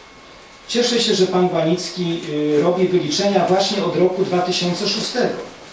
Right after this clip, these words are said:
bo to właśnie rok dwa tysiące szósty był rokiem, w którym największa, zac-, zaczęła się największa ilość awansów zawodowych nauczycieli. Jeszcze w roku dwa tysiące szóstym nie było takiej ilości dyplomowanych,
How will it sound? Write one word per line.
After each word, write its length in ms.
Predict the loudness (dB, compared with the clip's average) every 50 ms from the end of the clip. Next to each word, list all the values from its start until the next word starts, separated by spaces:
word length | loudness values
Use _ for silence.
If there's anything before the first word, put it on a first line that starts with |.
| -18 -14 -12 -10 -8 -4 -4
bo 60 | -4
to 140 | 0 0 2
właśnie 600 | 2 2 2 2 0 -2 -2 0 0 0 0 -2 -6 -12 -6 -2
rok 260 | 0 2 2 2 0
dwa 200 | 0 -2 -4 -4
tysiące 680 | -2 -4 -4 0 0 0 0 2 2 2 2 2 2 0
szósty 460 | 2 4 4 4 4 2 0 0 0
był 260 | 2 2 2 2 4
rokiem, 400 | 4 2 0 0 0 0 0 0
w 100 | -2 -4
którym 440 | -8 -2 2 2 2 2 2 0 -2 -2 -2
największa, 760 | 0 0 0 0 0 0 0 -2 -4 -4 -4 -2 -2 -2 -4 -4 -10 -16 -20 -20 -20 -18 -2
zac-, 280 | 0 0 0 0 -2 -2
zaczęła 460 | 0 0 0 2 2 2 4 2 2
się 180 | 0 -2 -4 -4
największa 520 | -4 -2 0 0 0 0 0 -4 -2 -2 -4 -4 -4 -6
ilość 340 | -6 -4 -6 -6 -8 -10 -6 -2
awansów 480 | 0 2 2 2 2 2 0 -4 -4
zawodowych 540 | -4 -4 -2 -2 -2 0 0 -2 -2 -4 -4
nauczycieli. 540 | -2 -2 -2 -2 -4 -8 -6 -6 -6 -6 -6 -10 -16 -20 -20 -20 -20 -20 -20 -20 -20 -20 -20 -20 -20 -20 -20 -20 -20 -20 -6 2
Jeszcze 260 | 4 4 4 4 2
w 80 | 2 2
roku 180 | 2 2 2
dwa 180 | 0 2 2 0
tysiące 460 | 0 0 -2 0 0 2 2 2 2
szóstym 760 | 2 2 2 0 0 -2 -4 -2 0 0 2 2 0 -4 -6 -10 -16 -20 -8 0
nie 160 | 4 4 4
było 220 | 4 4 4 4 4
takiej 380 | 4 2 0 0 0 0 0
ilości 380 | 2 2 2 2 0 -2 -6 -4
dyplomowanych, 1000 | -2 -2 -2 0 0 2 2 2 4 4 2 2 2 0 0 0 -2 -4 -6